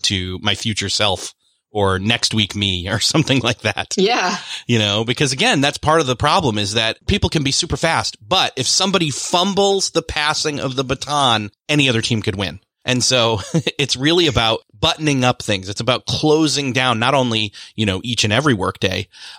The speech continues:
Speaker 1: uh, which we can talk about a little bit too, 'cause that's part of the rhythms, that if I button up Friday and I set myself up Monday to just walk in and start executing well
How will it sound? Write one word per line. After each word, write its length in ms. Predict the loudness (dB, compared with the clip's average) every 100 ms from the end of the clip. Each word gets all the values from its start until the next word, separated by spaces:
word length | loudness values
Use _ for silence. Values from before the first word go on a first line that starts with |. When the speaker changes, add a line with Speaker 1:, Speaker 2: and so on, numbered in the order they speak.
| 0
Speaker 1:
uh, 260 | 2 2 0
which 220 | -4 -4
we 60 |
can 100 | -4
talk 160 | -2 0
about 180 | 0 0
a 40 |
little 160 | 0 -2
bit 200 | -4 0
too, 340 | 2 2 0
'cause 160 | -2 -2
that's 180 | -2 -2
part 240 | 0 0
of 100 | 0
the 80 | -2
rhythms, 560 | 0 0 0 0 0 -2 -4
that 280 | 0 0 -4 _
if 240 | -2 -2 -2 0
I 360 | 2 4 2
button 400 | 0 0 0 0
up 160 | -2 -2
Friday 720 | 0 2 2 0 0 -4 -8 -4
and 120 | -2
I 60 |
set 360 | 0 0 0 0
myself 500 | 0 0 2 2 4
up 220 | 2 0
Monday 680 | -2 0 0 2 0 0 -2 -4
to 120 | -4
just 400 | 0 0 0 -6 _ _ _ 0
walk 320 | 2 2 2
in 420 | 2 4 2 -2 -8 -14 -6
and 160 | -6 -6 _
start 300 | -2 0 0 -2
executing 600 | 0 -2 0 0 0 -2
well 380 | -2 -2 -4